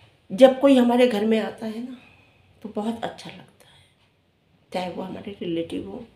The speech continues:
चाहे वो हमारा अपना हो, कोई भी हो, बहुत अच्छा लगता है। लेकिन जब वो जाता है ना, तो वो सूनापन ले-, देकर जाता है हमें, अकेलापन देकर जाता है।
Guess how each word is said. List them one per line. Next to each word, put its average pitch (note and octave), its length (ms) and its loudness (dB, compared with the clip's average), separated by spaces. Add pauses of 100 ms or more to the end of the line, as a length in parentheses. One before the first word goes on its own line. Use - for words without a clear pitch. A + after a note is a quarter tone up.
(260)
चाहे F#3 200 0
वो G#3+ 140 -8
हमारा G3 360 -10 (160)
अपना A3+ 340 -8 (200)
हो, A#3 120 -16 (1040)
कोई G4+ 220 8
भी C4+ 140 4
हो, - 260 -6 (340)
बहुत D#4+ 260 0
अच्छा A#3 220 -8
लगता F#3+ 320 -12
है। F#3+ 100 -10
लेकिन A3 260 -2
जब B3+ 180 0
वो C4+ 100 2
जाता B3 320 -2
है F4+ 200 -4
ना, F4+ 100 -4 (680)
तो A#3 80 -2
वो B3+ 120 0
सूनापन D#4 640 0
ले-, B3 160 -2 (160)
देकर G3+ 280 -4
जाता - 360 -12
है F3+ 120 -16
हमें, - 320 -20 (240)
अकेलापन D#4 560 -2
देकर - 320 -6
जाता - 360 -16
है। - 180 -20